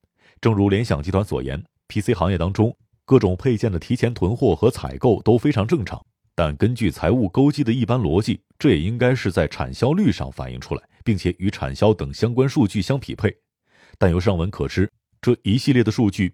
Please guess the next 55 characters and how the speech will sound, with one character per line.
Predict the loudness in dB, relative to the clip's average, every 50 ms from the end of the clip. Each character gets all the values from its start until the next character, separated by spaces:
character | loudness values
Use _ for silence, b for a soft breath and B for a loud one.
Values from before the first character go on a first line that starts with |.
| _ -4
并 | -2 -2 0 0
没 | 0 2
有 | 2 2
办 | 2 2 0
法 | 0 -2 -4
匹 | -4 -6 -8 -6
配， | -4 -4 -4 -4
还 | _ -2 -2 -2
产 | 0 -2 -4 -2
生 | -2 -2 0
了 | 2
约 | 2 2 2 0 0
五 | -6 -8 -6
十 | -6 -4 -4 -2
亿 | -2 -2
元 | -2 -2 -2 -2
的 | -2 -4
数 | -2 -2 -2 -2
据 | -2 -2 -2
异 | -2 -4 -6
常。 | -8 -10 -14 -14 -14 -16 _ _ _ _ _ _ _ _ _ _ 2
如 | 4 4 4
果 | 4 4 2 0 _ 0
按 | 2 4 4 4 2
联 | 0 0 0
想 | 0 0 -2 -2
集 | -2 -4
团 | -2 -2 -2 -2
所 | -4 -6 -6
说， | 0 2 0 0 0 _ _ _
不 | -4 -2
存 | -2 -2 -4 -2
在 | -2 -2
退 | -2 0 -2 -2 0
货 | 0 0 0
等 | 0 0 -2
问 | -4 -6 -6
题， | -6 -8 -10 -10 _ _
那 | -4 -2
么 | -2 -2
还 | -2 -2 -2
有 | -2 -2
哪 | -2 -4 -6
些 | -2 0 0
理 | 0 0 -2 -4
由 | -4 -6 -6 -8 _ _ _
解 | -8 -4 -4 -4 -4
释 | -2 -2 -2 -2
这 | 0 0
一 | 0 0
数 | 0 -2 -4 -4
据 | -2 -2 -2
异 | -2 -2 -6
常 | -8 -8 -12 -12
呢？ | -12